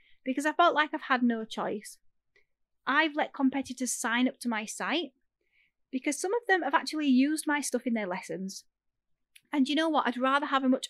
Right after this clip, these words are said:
o-, more open relationship than a sneaky backdoor one, to be honest. So it's not that it doesn't upset me when I see that someone has spent a lot of time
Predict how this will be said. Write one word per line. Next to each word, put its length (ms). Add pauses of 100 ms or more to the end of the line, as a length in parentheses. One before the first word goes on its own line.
o-, 300
more 220
open 320
relationship 760 (380)
than 100
a 80
sneaky 460
backdoor 540
one, 180
to 120
be 120
honest. 480 (1040)
So 160
it's 120
not 180
that 100
it 120
doesn't 220
upset 460
me 160
when 160
I 60
see 220
that 120
someone 260
has 100
spent 220
a 60
lot 220
of 60
time 320